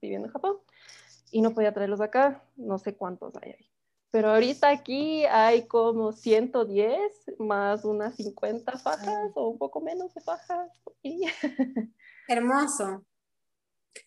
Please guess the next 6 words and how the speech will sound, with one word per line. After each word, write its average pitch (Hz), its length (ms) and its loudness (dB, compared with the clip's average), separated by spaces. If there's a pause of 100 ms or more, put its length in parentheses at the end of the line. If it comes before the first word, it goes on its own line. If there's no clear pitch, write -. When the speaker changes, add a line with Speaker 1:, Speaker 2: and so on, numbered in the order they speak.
(320)
Speaker 2:
Bien, 226 560 0 (240)
¿y 254 200 0
del 254 340 0
kimono 311 600 2
al 320 260 0
té? 370 400 0